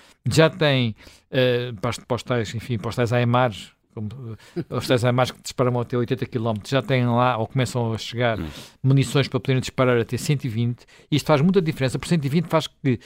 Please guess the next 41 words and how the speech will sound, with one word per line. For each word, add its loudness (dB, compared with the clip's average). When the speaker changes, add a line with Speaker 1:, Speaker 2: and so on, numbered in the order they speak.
Speaker 1:
não 4
pode 0
haver 0
nada 2
seguro -2
na 2
área 0
do -6
Donbass, 0
na -2
área 0
do -4
Donbass. -6
Portanto, -12
não -4
pode -2
haver, 0
eh, -6
eh, -2
Speaker 2:
Os 2
russos 4
já 4
não 4
podem 4
dormir 4
descansados. 0
Speaker 1:
Já 2
não 2
podem 0
dormir -2
descansados. -10
E 0
vimos 2
o -10
que -2
aconteceu, -4
eh, -10
dia -8
de -4
Ano 0
Novo, -2